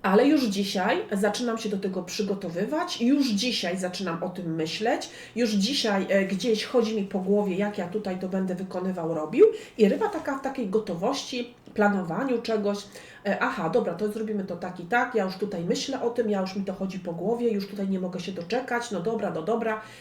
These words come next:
W takim stanie możecie się, kochani, dzisiaj znaleźć, tak? Dlatego właśnie mówię: gotowość do czegoś, wypatrywanie za czymś, czekanie za czymś, em, może się u ryby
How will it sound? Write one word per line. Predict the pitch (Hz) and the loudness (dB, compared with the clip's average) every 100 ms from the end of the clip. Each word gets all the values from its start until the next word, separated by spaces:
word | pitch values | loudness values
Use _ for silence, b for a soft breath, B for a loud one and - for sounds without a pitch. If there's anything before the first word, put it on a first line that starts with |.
| B | B
W | - | -6
takim | 220 247 254 | -4 -2 -4
stanie | - 180 196 208 | -2 0 0 0
możecie | 180 170 170 | -2 -6 -8
się, | 190 | -10
kochani, | - 151 170 | -12 -10 -8
dzisiaj | 165 - 170 | -8 -10 -8
znaleźć, | 170 156 - - - - | -8 -8 -12 -16 -20 -2
tak? | 185 - - - - | 2 2 0 -12 -6
Dlatego | 185 170 226 | -4 -2 0
właśnie | 202 196 180 | 0 0 -4
mówię: | 180 165 147 | -4 -4 -4
gotowość | 170 202 269 262 | -2 -2 0 -2
do | 233 | -2
czegoś, | 233 220 190 170 160 | -2 -4 -4 -6 -6
wypatrywanie | 175 165 - 175 165 175 262 254 | -8 -8 -10 -8 -6 -4 -2 -2
za | 220 208 | -2 -2
czymś, | 202 185 - | -4 -8 -8
czekanie | - 165 - 202 269 247 | -8 -8 -4 -2 0 0
za | 208 196 190 | 0 -2 -2
czymś, | 190 175 170 B B B B | -6 -6 -10 B B B B
em, | 185 185 175 190 | 2 2 2 4
może | 220 269 | 4 4
się | - 208 | 0 -2
u | 170 | -2
ryby | 180 170 | -2 0